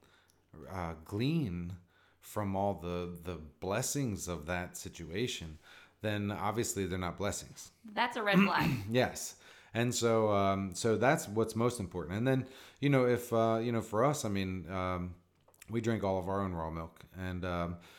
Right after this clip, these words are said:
Speaker 1: you know, we've got seven children, me and my wife. I mean, I am not trying to have sick children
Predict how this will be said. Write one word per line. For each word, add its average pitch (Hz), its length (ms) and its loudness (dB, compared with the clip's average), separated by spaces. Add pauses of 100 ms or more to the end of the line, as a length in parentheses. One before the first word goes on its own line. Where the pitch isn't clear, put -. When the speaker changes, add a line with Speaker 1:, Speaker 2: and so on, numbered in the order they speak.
(220)
Speaker 1:
you 104 80 -4
know, 98 80 0
we've 90 160 -4
got 90 160 -6
seven 92 300 -4
children, 85 360 -6 (340)
me 90 200 -6
and 90 80 -2
my 98 80 -2
wife. 87 340 -2
I 92 60 -6
mean, 87 200 -2
I 87 160 -2
am 90 280 -2
not 101 280 0
trying 101 460 -4
to 85 80 -4
have 87 380 -2
sick - 260 -8
children 98 420 -4